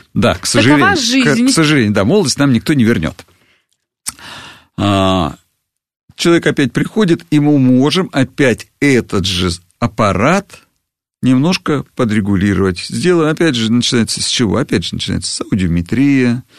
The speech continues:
Speaker 1: исследуем и смотрим. У нас в базе данных сохраняется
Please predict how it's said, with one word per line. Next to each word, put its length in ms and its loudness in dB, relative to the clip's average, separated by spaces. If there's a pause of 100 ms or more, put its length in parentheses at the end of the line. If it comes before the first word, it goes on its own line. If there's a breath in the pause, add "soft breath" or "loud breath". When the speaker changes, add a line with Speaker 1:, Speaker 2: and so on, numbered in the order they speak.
(280 soft breath)
Speaker 1:
исследуем 840 0
и 120 -2
смотрим. 540 -2 (280 loud breath)
У 80 -4
нас 180 0
в 60 -4
базе 340 0
данных 460 -2
сохраняется 1040 -2